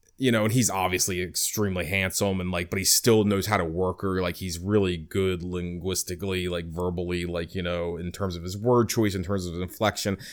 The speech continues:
He's just, like, mastered this idea of being a playboy. And it's all in service of him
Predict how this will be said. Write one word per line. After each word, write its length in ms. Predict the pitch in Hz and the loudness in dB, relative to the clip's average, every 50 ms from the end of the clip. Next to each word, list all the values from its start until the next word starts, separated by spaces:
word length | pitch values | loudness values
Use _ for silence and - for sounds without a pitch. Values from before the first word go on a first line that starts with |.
| - - - | -18 -6 -4
He's 140 | 143 131 139 | -2 2 2
just, 160 | 151 - - | 2 6 6
like, 160 | 123 110 90 | 6 6 6
mastered 920 | 92 107 107 107 107 98 92 90 92 - - - - 92 87 85 80 80 80 | 4 2 4 4 4 4 4 2 2 2 0 0 0 -2 -2 -2 -6 -4 -2
this 320 | 98 95 - - - - - - _ _ | -2 0 0 0 0 -2 -4 -6 _ _
idea 540 | 98 98 98 98 90 80 98 98 98 95 87 | 0 0 0 0 0 0 0 2 2 2 0
of 120 | 87 78 | -2 -2
being 180 | 82 90 87 80 | -4 -4 -4 -4
a 40 | - | -6
playboy. 720 | - - - 104 101 98 92 85 90 85 78 73 67 - - - - - - - - - _ _ _ _ _ | -10 -2 0 2 2 2 0 -2 -4 -6 -6 -8 -10 -12 -14 -18 -20 -20 -20 -20 -20 -20 _ _ _ _ _
And 200 | - 127 120 117 | 4 4 6 6
it's 140 | 113 104 - | 6 4 2
all 360 | - 123 123 123 123 113 117 | 6 8 8 10 10 10 10
in 80 | 110 101 | 8 6
service 480 | - - - 110 107 107 98 92 - - | 4 2 4 4 4 4 4 4 2 2
of 120 | 90 - | 2 0
him 420 | - 104 90 87 90 87 - 82 | -2 -2 -2 -2 -4 -6 -8 -12